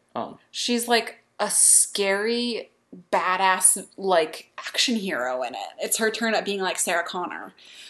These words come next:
Speaker 2: Like, she
Speaker 1: She was already Alias.
Speaker 2: she loses her, her, yeah, but we were talking about recently, like, with the Love, Simon movie and stuff, about how
Speaker 1: Oh,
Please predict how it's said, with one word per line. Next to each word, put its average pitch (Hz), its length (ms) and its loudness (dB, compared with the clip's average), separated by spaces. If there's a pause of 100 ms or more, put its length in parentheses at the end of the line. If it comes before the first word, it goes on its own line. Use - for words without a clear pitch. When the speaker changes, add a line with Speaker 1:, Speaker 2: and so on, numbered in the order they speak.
(140)
Speaker 2:
Like, 185 140 -2
she 101 340 -2
Speaker 1:
She 170 160 0
was 123 140 0
already 131 320 0
Alias. - 500 -8
Speaker 2:
she 214 500 -4 (720)
loses 226 720 -2
her, 208 220 0 (100)
her, 185 500 -2 (560)
yeah, 285 100 2
but 277 120 4
we 294 80 2
were 294 60 -2
talking 294 220 0
about 254 140 2
recently, 226 360 -2
like, 180 240 -4
with 190 120 -4
the 185 100 -8
Love, 175 180 0
Simon 170 340 -4
movie 165 220 -8
and 185 100 -8
stuff, - 160 -2
about 127 260 6
how 117 60 6
Speaker 1:
Oh, - 20 4